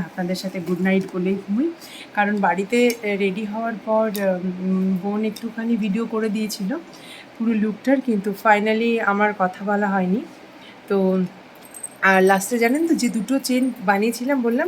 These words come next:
না, তার মধ্যে একটা হচ্ছে এই কোমরে পরে নিয়েছি, আর একটা গলায় পরেছি, আর, উম, আর বাকিগুলো সব ঠিকঠাক আছে, কিন্তু একটা টিকলি ছিল, টিকলিটা আর আমি পরিনি, কারণ সেটা অনেকটা লাউড হয়ে যাবে। তো আজকের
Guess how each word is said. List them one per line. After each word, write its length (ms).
না, 60
তার 160
মধ্যে 180
একটা 260
হচ্ছে 240
এই 180
কোমরে 360
পরে 220
নিয়েছি, 280
আর 180
একটা 180
গলায় 380
পরেছি, 380
আর, 200
উম, 260
আর 140
বাকিগুলো 400
সব 240
ঠিকঠাক 360
আছে, 200
কিন্তু 220
একটা 200
টিকলি 300
ছিল, 160
টিকলিটা 560
আর 80
আমি 160
পরিনি, 320
কারণ 240
সেটা 280
অনেকটা 220
লাউড 380
হয়ে 180
যাবে। 160
তো 80
আজকের 340